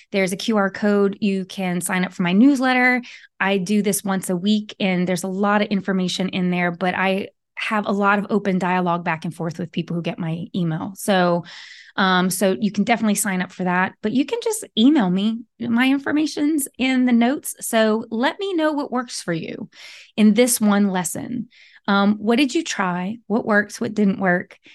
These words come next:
And, uh, let us see if we can help you navigate this first step. Um, 'cause this really is the foundation of everything else you need to do in order to continue to grow that engaged culture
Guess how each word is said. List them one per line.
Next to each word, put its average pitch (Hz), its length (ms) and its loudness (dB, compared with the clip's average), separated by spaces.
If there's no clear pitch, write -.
And, 185 560 2
uh, 180 320 0
let 208 140 0
us 208 120 -2
see 226 260 -2
if 220 80 -6
we 214 80 0
can 185 320 0
help 180 340 -4
you 190 60 2
navigate 170 560 0
this - 280 -2
first 165 380 -4
step. - 380 -12
Um, 185 180 2
'cause - 120 -8
this - 220 -4
really 214 380 4
is 175 300 0
the 175 100 -2
foundation 165 680 -2
of 165 200 -6
everything 180 580 -2
else 165 540 -6
you 190 240 0
need 175 260 0
to 170 80 -6
do 165 280 0
in 180 180 -6
order 170 220 -4
to 165 80 -6
continue 160 380 -6
to 160 60 -6
grow 165 200 -8
that 165 280 -8
engaged 156 600 -6
culture - 540 -10